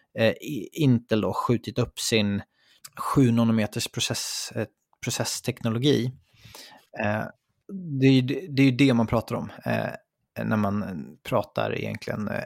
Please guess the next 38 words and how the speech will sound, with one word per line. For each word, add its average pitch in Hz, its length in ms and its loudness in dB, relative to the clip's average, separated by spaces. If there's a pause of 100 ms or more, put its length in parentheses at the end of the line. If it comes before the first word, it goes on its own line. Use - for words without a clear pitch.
nanometer. 107 540 -4 (280)
Eh, 110 260 2 (880)
och 117 160 0
därför 151 480 10
nu, 127 580 8
i 135 160 4
och 123 40 6
med 123 60 6
att 117 60 2
de 123 160 2
sköt - 280 0
upp - 280 -4
sin 113 280 -2
sju 120 220 -2
nanometer, 131 640 0
så - 160 -6
var 117 80 2
de 117 100 2
tvungna 117 320 0
att 120 360 -6
göra 127 180 4
förbättringar 117 580 0
på - 220 -16
intranod 120 720 2
då. 101 160 -4 (640)
Eh, 113 120 0
det 113 80 2
gör 123 140 8
de 113 140 4
ju 107 60 4
ändå. 110 340 2 (320)
Eh, 110 300 0 (200)
och 147 100 6
intranod 143 640 8
innebär 127 360 10
i 117 100 10
princip 110 340 -2
att - 320 -4